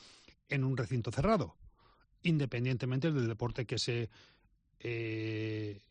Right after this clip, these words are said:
que se practique. Lo que llama la atención es que una federación se atribuya a sí misma,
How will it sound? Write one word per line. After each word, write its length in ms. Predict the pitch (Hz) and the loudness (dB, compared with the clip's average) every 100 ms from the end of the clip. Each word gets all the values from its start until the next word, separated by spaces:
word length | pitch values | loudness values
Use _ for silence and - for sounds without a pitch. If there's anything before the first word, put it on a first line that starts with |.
| _ | _
que 140 | - | -6
se 200 | 117 123 | -4 -2
practique. 460 | 117 143 190 170 202 - | 0 0 2 2 2 2
Lo 200 | 180 165 | 4 4
que 200 | 139 139 - | 4 0 0
llama 300 | 135 123 139 | 0 2 0
la 80 | |
atención 400 | 143 156 165 170 | 2 2 2 2
es 100 | 170 | 2
que 80 | - | 2
una 160 | 139 127 | 0 2
federación 400 | 147 151 156 165 | 0 0 2 2
se 60 | |
atribuya 480 | - 143 127 135 165 | 2 2 2 4 2
a 80 | - | 0
sí 120 | - | 2
misma, 380 | 147 143 160 175 | 4 4 4 2